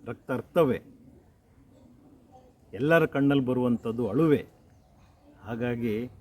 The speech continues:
ಎಲ್ಲರೂ ಒಟ್ಟು ಸೇರಬೇಕು ಅನ್ನುವಂಥದ್ದು ನಮ್ಮ ಪರಿಕಲ್ಪನೆ.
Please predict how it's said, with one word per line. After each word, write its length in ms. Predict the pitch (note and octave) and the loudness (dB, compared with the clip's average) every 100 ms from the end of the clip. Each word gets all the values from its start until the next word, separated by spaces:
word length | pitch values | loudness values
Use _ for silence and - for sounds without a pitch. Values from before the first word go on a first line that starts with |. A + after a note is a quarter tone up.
| - - | -20 -14
ಎಲ್ಲರೂ 580 | G#2 G2+ C3+ F#3 A3+ A#3 | -8 -2 2 8 8 10
ಒಟ್ಟು 300 | F#3 C3+ - | 6 4 -2
ಸೇರಬೇಕು 560 | - C#3 B2+ B2 - A2+ | -4 -2 -2 -4 -6 -6
ಅನ್ನುವಂಥದ್ದು 680 | G#2 F#2 E2+ G2 G#2+ G3 G#3 | -6 -8 -12 -12 -8 -6 -6
ನಮ್ಮ 280 | G#2+ F2 E2 - | -6 -10 -14 -14
ಪರಿಕಲ್ಪನೆ. 600 | G#2 - F#2 - D#2 | -16 -14 -14 -14 -20